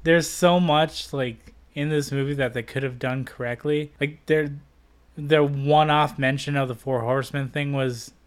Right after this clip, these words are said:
stupid. Like, they should have just been called the Four Horsemen. Like, they should have had, like, a complete, like, costume change too, I thought, like they normally do. And, like, they kinda show that in the beginning of the movie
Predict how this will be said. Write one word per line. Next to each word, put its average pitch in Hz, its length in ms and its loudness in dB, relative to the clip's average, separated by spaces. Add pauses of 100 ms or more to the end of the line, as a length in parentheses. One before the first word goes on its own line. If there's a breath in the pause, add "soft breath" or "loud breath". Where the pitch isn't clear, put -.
stupid. 135 680 -4 (120)
Like, 127 140 -6
they 135 140 4
should 147 220 0
have 131 100 -4
just 127 180 -4
been 131 160 -4
called 123 280 -2
the 123 80 -4
Four 127 260 -4
Horsemen. 127 480 -4
Like, 120 180 -6
they 123 100 -6
should 131 200 -6
have 117 100 -6
had, 123 220 -4
like, 127 180 -6
a 120 60 -4
complete, 127 760 -12 (140)
like, 123 320 -6 (360)
costume 131 960 -4
change 131 520 -6
too, 131 160 -2
I 123 80 2
thought, 127 320 -2
like 127 200 -4
they 123 120 -2
normally 127 580 -4
do. 135 440 0
And, 143 140 -2
like, 139 160 0
they 151 120 4
kinda 165 480 0
show 151 380 2
that 143 460 0 (120)
in 147 240 -4
the 135 140 -2
beginning 131 400 -4
of 147 80 -4
the 156 60 0
movie 156 320 -2